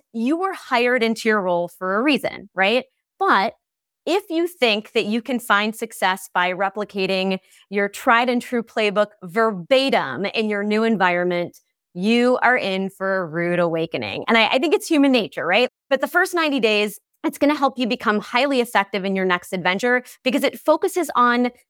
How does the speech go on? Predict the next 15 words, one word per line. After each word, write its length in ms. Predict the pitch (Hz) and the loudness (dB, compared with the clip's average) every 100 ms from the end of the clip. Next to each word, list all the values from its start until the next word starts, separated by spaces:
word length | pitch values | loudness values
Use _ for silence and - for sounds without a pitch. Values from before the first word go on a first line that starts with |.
| - | -2
the 180 | 240 - | -2 0
essential 500 | - 285 311 349 330 | -2 0 0 -2 -2
things 300 | 269 240 202 | 0 0 0
that 80 | |
are 100 | 214 | 0
necessary 600 | 190 170 180 208 233 233 233 | 2 0 -2 -4 0 2 0
to 160 | 220 | -6
set 240 | 214 247 - | -4 -4 -2
yourself 640 | 247 220 214 214 214 - _ - | -4 0 2 2 0 -10 _ -4
and 120 | 214 | -2
your 120 | 202 | 0
organization 600 | 202 202 202 180 190 202 | 0 0 0 0 -2 0
up 160 | 180 - | -2 -2
for 100 | 180 | -6
success 600 | - - - 190 285 - | -6 -4 0 0 0 -10